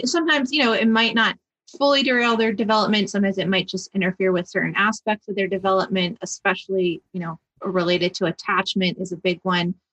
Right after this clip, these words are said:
but even just, again, having the skills to tolerate distress.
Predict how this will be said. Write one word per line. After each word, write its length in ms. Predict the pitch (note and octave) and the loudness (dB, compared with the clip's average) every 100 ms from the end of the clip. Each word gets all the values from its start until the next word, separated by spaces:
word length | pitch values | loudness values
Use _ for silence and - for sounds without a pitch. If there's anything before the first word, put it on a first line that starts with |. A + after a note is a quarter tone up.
| _ - | _ 0
but 60 | G#3+ | 2
even 240 | G3+ G#3 | 4 2
just, 240 | G3+ G3 | 2 -2
again, 320 | F#3+ F#3 F#3 F#3+ | -6 -2 0 2
having 240 | F#3 F#3 | 2 0
the 60 | F3 | 0
skills 340 | - F#3+ F#3 | -2 0 0
to 80 | F#3 | -2
tolerate 640 | F#3 G#3 G3 F#3+ F#3 E3+ | -2 2 4 4 2 0
distress. 720 | - F3+ - F#3+ E3+ - - | -2 -4 0 2 2 0 -12